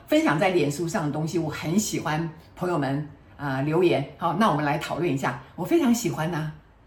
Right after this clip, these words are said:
好，非常喜欢。好，因为这样的问题会让我自己也去思考一下，然后我们彼此都会进步嘛。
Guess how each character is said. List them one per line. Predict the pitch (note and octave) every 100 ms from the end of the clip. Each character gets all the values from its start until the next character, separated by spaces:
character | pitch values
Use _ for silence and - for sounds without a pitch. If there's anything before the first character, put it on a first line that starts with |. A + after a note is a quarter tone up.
| -
好， | G3+
非 | B3+
常 | C4 G3+
喜 | F3
欢。 | C#3 D#3+ D#3 -
好， | F3+
因 | F3+ D4
为 | D4 - - - -
这 | - F#4+
样 | C#4
的 | B3
问 | C#4
题 | G3+ F3
会 | A3+
让 | G#3+ G#3 F3
我 |
自 | C#3 A3
己 | -
也 | -
去 | F3
思 | D#3 -
考 | F3 -
一 | -
下， | E3
然 | C3 E3
后 | F#3+ - -
我 | E3
们 | D#3+ D#3
彼 | F#3+
此 | - D3
都 | D3+
会 | F3+
进 | D3+ D#3+
步 | D3 D3+
嘛。 | A#2+